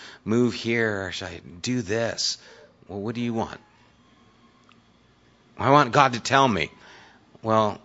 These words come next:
God's actually the one doing the asking. Because it's up to you. You know he wants you to do good. You know that he, he has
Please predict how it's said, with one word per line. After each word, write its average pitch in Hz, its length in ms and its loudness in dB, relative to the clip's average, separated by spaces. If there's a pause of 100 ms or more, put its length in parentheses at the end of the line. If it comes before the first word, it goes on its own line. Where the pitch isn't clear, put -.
(1160)
God's 113 280 -4
actually 98 600 -2 (200)
the - 100 -12
one 92 180 -4
doing 87 280 -2
the - 200 -8
asking. - 440 -6 (1300)
Because 107 680 2 (1040)
it's - 220 -6
up - 140 -4 (360)
to - 180 0
you. 131 320 2 (2250)
You 104 80 -4
know 135 160 2
he 131 160 2
wants 110 280 0
you 101 140 -6
to 87 100 -8
do 82 160 -8
good. 120 460 0
You 104 80 0
know 113 240 2
that 101 240 2
he, - 260 -12
he 101 260 -6
has 98 640 4